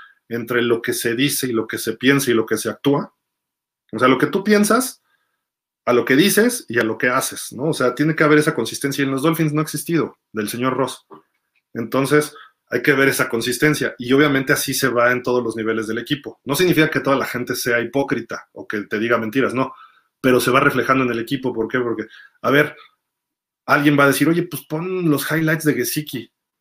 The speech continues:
¿Por qué? Pues a lo mejor es agente libre y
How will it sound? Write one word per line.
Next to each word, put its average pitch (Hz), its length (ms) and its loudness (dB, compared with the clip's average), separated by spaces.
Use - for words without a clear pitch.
¿Por 120 160 -12
qué? 165 200 0
Pues 135 260 -6
a 123 80 0
lo 123 100 0
mejor 143 500 0
es 143 160 0
agente 139 380 0
libre 151 540 2
y 110 200 -2